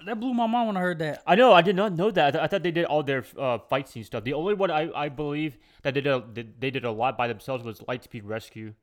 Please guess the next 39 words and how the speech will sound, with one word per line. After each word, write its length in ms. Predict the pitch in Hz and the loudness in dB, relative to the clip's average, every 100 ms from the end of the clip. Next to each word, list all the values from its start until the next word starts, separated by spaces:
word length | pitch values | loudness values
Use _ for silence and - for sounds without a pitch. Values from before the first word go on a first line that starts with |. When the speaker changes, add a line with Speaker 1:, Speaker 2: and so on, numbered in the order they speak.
| - | -16
Speaker 1:
Mm. 280 | 160 156 147 | -12 -10 -8
Speaker 2:
in 80 | 123 | -10
two 100 | 131 | -4
thousand 280 | 127 127 113 | -2 -2 -4
'cause 120 | 120 | -8
the, 180 | 120 117 | -6 -4
um, 100 | 107 | -4
the 80 | 110 | -8
Titanium 560 | - 120 - 123 139 135 | -8 -10 -8 -12 -10 -10
Ranger, 400 | 147 147 160 147 - | -10 -10 -12 -14 -16
Speaker 1:
Yeah. 240 | 156 156 156 | -12 -8 -2
Speaker 2:
he 40 | |
was 120 | 147 | -2
an 60 | 127 | 0
American-made 760 | 123 117 123 - 117 107 104 101 _ _ _ _ _ _ - | -2 0 0 -2 -6 -6 -6 -10 _ _ _ _ _ _ -12
Speaker 1:
Oh, 280 | 151 165 175 | -6 -2 0
Speaker 2:
Ranger. 340 | 117 110 107 | 0 -2 -6
Speaker 1:
okay. 100 | 107 - _ _ | -8 -10 _ _
Speaker 2:
Like, 140 | 120 120 | -4 0
he, 80 | 147 | 0
he, 320 | 143 143 147 | 2 0 0
he 80 | 143 | 0
was 100 | 135 | 0
not 140 | 143 | -2
from 80 | 139 | -2
the 60 | 120 | -4
Japanese 440 | 131 120 113 113 | -2 -2 -4 -8
one. 100 | 107 | -8
He 60 | 104 | -8
was 100 | 110 | -10
from 180 | - 101 | -12 -12
Amer-, 200 | 98 98 | -12 -12
Speaker 1:
So 60 | 120 | -8
Speaker 2:
uh, 120 | 107 | -6
Speaker 1:
they 60 | 110 | -4
had, 60 | 135 | -4
Speaker 2:
America 260 | 113 113 | -4 -4
Speaker 1:
yeah. 20 | 107 | -8
Speaker 2:
themselves. 580 | 104 104 113 113 - | -10 -8 -8 -8 -12